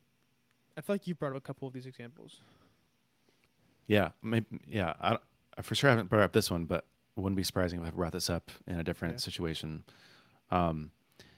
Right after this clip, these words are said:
Speaker 2: and I was just thinking about, like, how do you, like, handle that? And I kinda just wanted to be like, "Do I chime in? And, like, what do I say about it? Or what is there to even do about this?" And I was just kind of like, "You know what? You have to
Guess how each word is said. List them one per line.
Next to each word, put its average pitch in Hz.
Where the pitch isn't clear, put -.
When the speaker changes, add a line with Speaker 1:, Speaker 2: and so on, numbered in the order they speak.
Speaker 2:
and 95
I 98
was 127
just 175
thinking 135
about, 98
like, 85
how -
do 131
you, 151
like, 87
handle 110
that? 110
And 90
I 87
kinda 107
just 95
wanted 95
to -
be 92
like, 80
"Do 104
I 113
chime 117
in? 107
And, 90
like, 76
what 95
do 90
I 92
say 101
about 92
it? 90
Or 76
what 101
is 110
there 101
to -
even 92
do 90
about 98
this?" 98
And 104
I 98
was 95
just 104
kind 113
of 117
like, 87
"You 85
know 92
what? 110
You 101
have 113
to 101